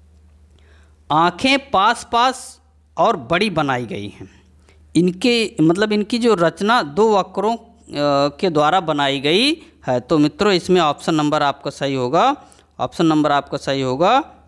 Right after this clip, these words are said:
डी। कौन सा? डी। चलिए आगे बढ़ते हैं दूसरे प्रश्न की तरफ। सवा चश्म चेहरे,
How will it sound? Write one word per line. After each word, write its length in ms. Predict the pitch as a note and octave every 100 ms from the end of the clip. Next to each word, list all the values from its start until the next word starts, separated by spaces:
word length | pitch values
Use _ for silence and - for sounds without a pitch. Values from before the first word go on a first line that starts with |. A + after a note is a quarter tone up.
| -
डी। 360 | A#2+ C3+ A#2
कौन 320 | G2+ - C#3 C3+
सा? 480 | G3+ B3+ E4 - -
डी। 380 | A2 A2+ G2 - - _ -
चलिए 240 | A#2 G#2+ G#2
आगे 300 | A2 B2 C#3+
बढ़ते 280 | C#3 -
हैं 80 | D3
दूसरे 300 | B2 B2 D#3
प्रश्न 320 | D3+ D#3 D#3
की 120 | D3+ E3+
तरफ। 340 | F3+ G#3 - - - _ - - - - -
सवा 480 | - F#3+ A3 B3+
चश्म 480 | C4 C4 B3+ C4+ C4 C4 _
चेहरे, 720 | - G3 G#3+ A#3+ D#3+ G2+ -